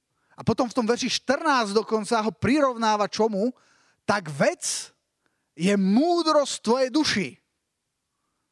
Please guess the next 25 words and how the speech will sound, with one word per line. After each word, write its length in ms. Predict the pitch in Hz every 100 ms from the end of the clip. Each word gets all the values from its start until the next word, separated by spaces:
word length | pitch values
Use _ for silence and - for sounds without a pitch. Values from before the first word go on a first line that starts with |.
| _ _
Tak 240 | - 208 -
ako 80 | 208
med 400 | 202 220 277 - -
tvojmu 320 | - 226 240
ďasnu 720 | 226 233 240 - 277 277 320 202
je 120 | 220
múdrosť 460 | 226 262 262 262 -
tvojej 240 | 294 269
duši.“ 340 | 277 285 - 151 - _ _ _ _ _ _ _ _ -
Keď 100 | 202
si 80 | -
chceš 260 | 185 226 185 - - _ _ _ _ _ _ _ _ -
niečo 240 | 175 202
zaujímavé 400 | 208 214 208 196
zapamätať, 720 | 202 247 233 226 277 - - -
tak, 160 | 170 - _ -
tak 160 | 202 220
ako 160 | 220 190
med 240 | 220 262 - -
tvojmu 320 | 202 208 196 175
ďasnu, 480 | 220 - 285 277 - _ -
tak 320 | 196 240 - -
múdrosť 480 | 208 202 202 196 -
tvojej 220 | 208 180
duši. 300 | 190 175